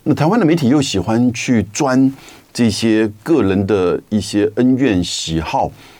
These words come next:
然后呢，八卦，哦，甚至是制造新闻，所以你会觉得被这些讯息呢不断地给淹没，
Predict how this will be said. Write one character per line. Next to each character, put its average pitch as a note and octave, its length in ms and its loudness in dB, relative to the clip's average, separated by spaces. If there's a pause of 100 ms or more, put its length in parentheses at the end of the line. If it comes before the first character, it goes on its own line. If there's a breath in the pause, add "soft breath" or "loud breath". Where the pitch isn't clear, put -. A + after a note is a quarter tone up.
(140 loud breath)
然 F#2 120 -2
后 G2+ 180 0
呢， F2 320 0
八 A#2 220 0
卦， A2 280 0 (540 loud breath)
哦， D#2 220 -6 (160)
甚 C3+ 180 0
至 G#2+ 140 2
是 G#2+ 140 -4
制 C#3+ 260 -2
造 F#2 180 0
新 F#2+ 240 0
闻， D2 180 -2 (480 loud breath)
所 - 140 0
以 C#3 40 4
你 C3 60 2
会 F3+ 140 2
觉 B2+ 160 0
得 B2 180 0 (540 loud breath)
被 G#2+ 340 2 (120)
这 A#2 100 -2
些 A2 180 2
讯 A#2 240 0
息 G2 200 -2
呢 F2 120 0 (140)
不 - 80 -4
断 A2+ 200 0
地 F#2 100 0
给 E2+ 140 -4
淹 C3 180 2
没， E3 260 2